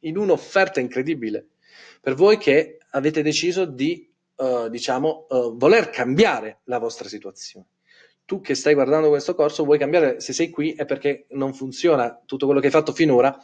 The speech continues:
non ha funzionato. Quindi il corso Il musicista consapevole ti spiega perché bisogna essere musicisti consapevoli. Lezione guidata passo passo su come inserire la propria musica negli store digitali.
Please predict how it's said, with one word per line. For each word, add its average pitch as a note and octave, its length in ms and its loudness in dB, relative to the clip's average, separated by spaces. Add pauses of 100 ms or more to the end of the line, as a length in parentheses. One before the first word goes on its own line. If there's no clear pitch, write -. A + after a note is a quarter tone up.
(140)
non C3 140 -2
ha A#2+ 60 0
funzionato. G#2+ 640 -10 (600)
Quindi C#3+ 380 2
il C#3 120 -6
corso E3 260 4
Il C3+ 80 -2
musicista C#3 400 -4
consapevole C#3 960 0 (1400)
ti - 80 -14
spiega A#2+ 300 -2
perché A#2 280 -4
bisogna A#2 280 -6
essere A#2 180 -8
musicisti A#2 400 -8
consapevoli. A2+ 580 -4 (360)
Lezione C3+ 420 2
guidata D#3 360 2
passo E3+ 280 0
passo G3 300 0
su G#3+ 120 -4
come F3+ 160 0
inserire D#3+ 360 0
la C#3+ 80 2
propria C#3+ 220 -2
musica E3+ 280 -2
negli C3 200 -2
store C3 260 -2
digitali. B2+ 560 -2